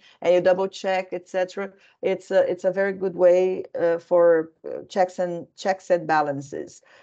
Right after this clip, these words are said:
But, uh, I agree with you. Uh, in, in case we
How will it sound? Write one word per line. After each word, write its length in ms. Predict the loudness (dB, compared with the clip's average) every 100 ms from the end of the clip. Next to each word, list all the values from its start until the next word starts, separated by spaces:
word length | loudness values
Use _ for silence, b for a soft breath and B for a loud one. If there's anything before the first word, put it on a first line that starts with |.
| b b
But, 420 | -2 2 2 0 -6 0
uh, 300 | 2 2 2
I 140 | 4
agree 220 | 4 4 -2
with 200 | -2 -2
you. 240 | -4 -6 _ _ -2
Uh, 180 | 0 0
in, 340 | 0 0 -2 -4
in 100 | -4
case 320 | -4 -4 -4 -4
we 380 | -2 -2 -4